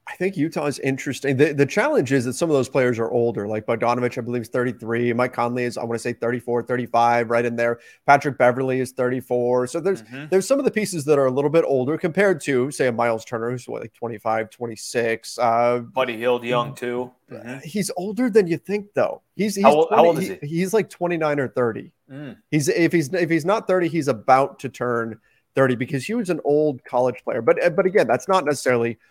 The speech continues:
Speaker 1: old by N B A standards. Okay, so he's twenty-nine and turns thirty in December. So that's, that's coming up. But, but the, so the Utah trade, I look at that, though, and I see some of those pieces. You think about a,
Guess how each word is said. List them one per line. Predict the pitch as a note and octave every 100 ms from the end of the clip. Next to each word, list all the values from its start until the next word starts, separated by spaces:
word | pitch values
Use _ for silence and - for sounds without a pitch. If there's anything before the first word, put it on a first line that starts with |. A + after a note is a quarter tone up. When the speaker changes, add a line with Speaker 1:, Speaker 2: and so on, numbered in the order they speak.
| _ _
Speaker 1:
old | D3 D#3 D3
by | A#2 C3
N | C3 B2+
B | B2
A | A#2
standards. | A2+ - C#3+ B2 A#2
Okay, | F3+ F3 B2
so | A#2
he's | D3 D3+
twenty-nine | F3+ F#3 E3 D3+ D3 C3
and | B2
turns | C#3+ C#3 B2+
thirty | - B2+ B2+
in | A#2+
December. | A2+ A2 - B2+ G#2 - _ _ _ _ _
So | -
that's, | B2+ B2+ -
that's | - -
coming | - B2 B2
up. | B2+
But, | C3+ C#3 - _ _ _
but | - C#4+ D#3+ - _ _
the, | C#3 D#3 D3
so | - G3
the | F3+
Utah | F3+ C#4 C#4 C4
trade, | D3 D3+ C#3 C3+
I |
look | C#3+ F3
at | E3
that, | F3 G3+
though, | D3 C3+
and | C3
I |
see | C3 G#3
some | G#3 E3+
of |
those | B2+ A2+
pieces. | - B3 C#3 A#2
You | B2
think | A3+ F3+
about | B2+ A2
a, | A#2